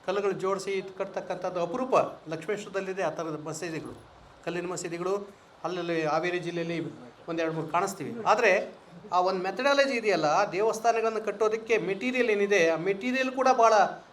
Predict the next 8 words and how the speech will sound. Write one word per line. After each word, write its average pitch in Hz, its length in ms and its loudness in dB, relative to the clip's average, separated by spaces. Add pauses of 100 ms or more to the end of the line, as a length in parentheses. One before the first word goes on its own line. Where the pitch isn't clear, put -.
(120)
ನಿರ್ಧಾರ 208 320 4
ಆಗ್ತಕ್ಕಂಥದ್ದು. 156 720 0 (840)
ಹೀಗಾಗಿ 277 320 6
ಇಂಥ 240 460 2 (120)
ಒಂದು 262 140 0
ಸನ್ನಿವೇಶದಲ್ಲಿ 208 960 0 (400)
ನಮ್ಮಲ್ಲಿ 226 580 4 (160)
ದೇವಾಲಯಗಳ 214 520 4